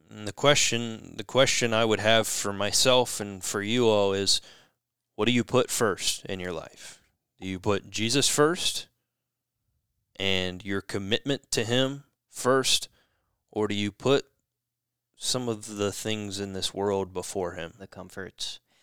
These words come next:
Speaker 2: 'Cause it, it may be a lot easier and a lot more comfortable to lay in bed a, an, an extra hour on Sunday morning and not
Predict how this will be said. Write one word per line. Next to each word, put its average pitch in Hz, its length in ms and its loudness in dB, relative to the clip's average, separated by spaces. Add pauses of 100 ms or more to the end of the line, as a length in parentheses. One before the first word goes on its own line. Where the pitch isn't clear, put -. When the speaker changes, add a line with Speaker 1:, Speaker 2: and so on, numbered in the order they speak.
(100)
Speaker 2:
'Cause 117 180 -2
it, 131 100 0
it 127 160 -4
may 151 200 0
be 120 240 -4
a 110 80 -4
lot 107 180 -2
easier 104 540 -6 (520)
and 98 120 -14
a 98 40 -8
lot 104 180 0
more 135 140 -2
comfortable 170 760 -8 (960)
to 107 100 -12
lay 120 220 0
in 117 100 -4
bed 123 300 2
a, 101 80 -4 (180)
an, 104 80 -8
an 98 280 -8
extra 104 340 -6
hour 95 260 0
on 98 120 -10
Sunday 95 280 -6
morning 92 440 -8
and 92 80 -12
not 95 180 -6